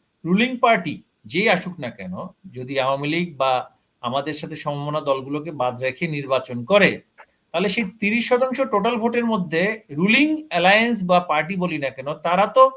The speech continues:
মানে, আহ, পনেরো বিশ পার্সেন্ট ভোট পেলেই তারা কি ক্ষমতা নিতে পারে বা রাষ্ট্র, আহ, দ-, মানে রাষ্ট্রীয় দায়িত্বে আসতে পারে।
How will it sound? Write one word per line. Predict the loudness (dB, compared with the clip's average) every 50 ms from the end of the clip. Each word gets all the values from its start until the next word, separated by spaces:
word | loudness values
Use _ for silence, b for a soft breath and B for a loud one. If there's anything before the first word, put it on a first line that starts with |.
| -4 _ _ _ _ _ _ _ -2
মানে, | 2 4 4 4
আহ, | 2 0 -4 _ _ _ _ _ _ _ -4 -2 -2 -2 0 0
পনেরো | 2 2 2 2 4 4 4 4 4
বিশ | 2 -2 -2 -2 -2 0 0
পার্সেন্ট | 0 0 0 -2 -4 -2
ভোট | 2 2 2 2 2 -2 _
পেলেই | -4 0 2 2 0 2
তারা | 0 2 2 2 0 -2 -6 _ _ _
কি | -6 -6 -6 -6 -6
ক্ষমতা | -6 -6 -4 -4 -2 0 0 0 -2 -4 -8 _ _
নিতে | -12 -12 -8 -8 -6 -4
পারে | -2 -2 -2 -2 -2
বা | 0 0 0 0 -2 -6 -8 _
রাষ্ট্র, | -8 -6 -6 -8 -8 -8 -8 -8 -8 -12 _ _ _ -12
আহ, | -10 -8 -8 -8 -8 -10 -12
দ-, | -14 -16 -16 -16 -14 -12 -12 -10 -10
মানে | -12 -12 -10 -8
রাষ্ট্রীয় | -6 -6 -6 -6 -8 -6 -4 -2
দায়িত্বে | 0 -2 -2 -2 -2
আসতে | -2 -2 -4 -8 -10 -10
পারে। | -10 -10 -12 -14